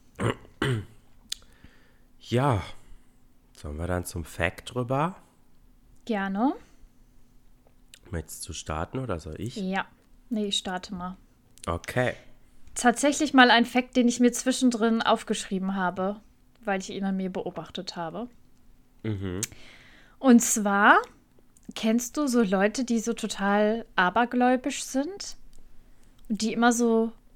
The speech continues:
Speaker 2: ich weiß nicht, so bestimmte Sachen machen müssen, weil's irgendwie so dazugehört?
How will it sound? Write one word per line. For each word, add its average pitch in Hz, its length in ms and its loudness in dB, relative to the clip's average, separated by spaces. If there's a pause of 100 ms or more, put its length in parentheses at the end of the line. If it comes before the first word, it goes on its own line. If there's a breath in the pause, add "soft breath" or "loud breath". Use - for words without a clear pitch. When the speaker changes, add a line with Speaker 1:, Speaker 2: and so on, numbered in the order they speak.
(200)
Speaker 2:
ich - 220 -10
weiß 214 260 -4
nicht, 202 140 -4
so 202 80 -10
bestimmte 247 520 -2
Sachen 269 680 2
machen 240 420 4
müssen, 302 520 2
weil's 214 260 0
irgendwie 233 320 -4
so 214 160 -4
dazugehört? 240 1040 -2